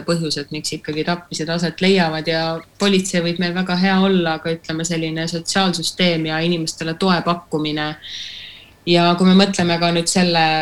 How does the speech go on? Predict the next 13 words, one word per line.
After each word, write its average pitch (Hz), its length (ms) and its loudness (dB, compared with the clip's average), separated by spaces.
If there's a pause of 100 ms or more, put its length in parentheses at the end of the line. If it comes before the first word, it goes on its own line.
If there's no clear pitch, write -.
(160)
mõrva 170 320 0
peale, 156 260 -2
mis 160 220 -2
siin 165 100 -2
siis 156 160 -4
oli, 175 220 4
kus - 240 -2
siis 156 160 -4
naine 160 320 0
oma 165 160 0
elukaaslase 165 640 0
ära 160 160 -2
tappis, 156 560 -2